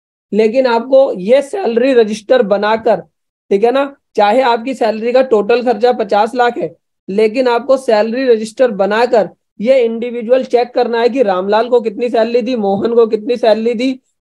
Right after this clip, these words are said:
वैशाली को कितनी salary दी, सोनू को कितनी salary दी, युगल शुक्ला को कितनी salary दी, अर्चना जैन को कितनी salary दी। तो ये वाला बात clear हो गई, salary expenses।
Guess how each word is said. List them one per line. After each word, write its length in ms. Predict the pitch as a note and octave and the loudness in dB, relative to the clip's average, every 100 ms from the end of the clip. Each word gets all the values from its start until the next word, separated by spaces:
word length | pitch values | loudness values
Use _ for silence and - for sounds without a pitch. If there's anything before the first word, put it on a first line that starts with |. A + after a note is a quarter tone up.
| F#3 | 0
वैशाली 500 | G#3 G#3 G#3+ A#3 B3 | 0 2 2 2 2
को 160 | A#3+ | 2
कितनी 300 | A3 G#3 B3 | 2 -4 -4
salary 380 | B3+ A3+ A#3 A#3+ | 0 0 0 -4
दी, 160 | A3+ B3+ | -6 -6
सोनू 400 | - A3 A3+ A#3+ | 0 2 2 2
को 120 | A3+ | 2
कितनी 340 | A3 G#3 A#3+ | 0 -4 0
salary 360 | B3 A#3 A#3 B3 | 2 2 2 -2
दी, 260 | B3+ C4 - _ _ G#3 | -2 -6 -8 _ _ 0
युगल 280 | G#3+ B3 | 2 2
शुक्ला 360 | B3 A#3 A3+ A#3 | 2 0 2 4
को 140 | A3+ | 4
कितनी 320 | G#3+ G#3+ A#3+ B3 | 0 -2 -2 2
salary 360 | A#3+ A#3+ B3 | 2 2 0
दी, 140 | A#3+ B3 | 0 0
अर्चना 340 | G#3 A3 A3 | 0 -2 0
जैन 240 | G#3+ G#3 | 2 0
को 120 | G#3 A#3 | 0 -2
कितनी 300 | G#3+ C#4+ G3+ | -2 -4 -2
salary 400 | F#3 D#3 E3 D3+ | 0 0 -2 -8
दी। 120 | D3+ - _ _ _ _ - | -10 -20 _ _ _ _ 0
तो 100 | A3+ | 2
ये 200 | A#3 B3+ | 4 4
वाला 360 | A#3+ B3+ B3+ | 2 2 2
बात 240 | B3 A#3 - | 2 -2 -2
clear 320 | A#3 A#3+ B3+ | 0 2 2
हो 120 | A3+ | 2
गई, 140 | A#3+ | 0
salary 400 | C4 G#3+ G#3+ A#3 | 0 -2 -2 0
expenses। 600 | B3 A#3+ A3 A3 C4+ B3 | -2 0 -4 -2 -4 -6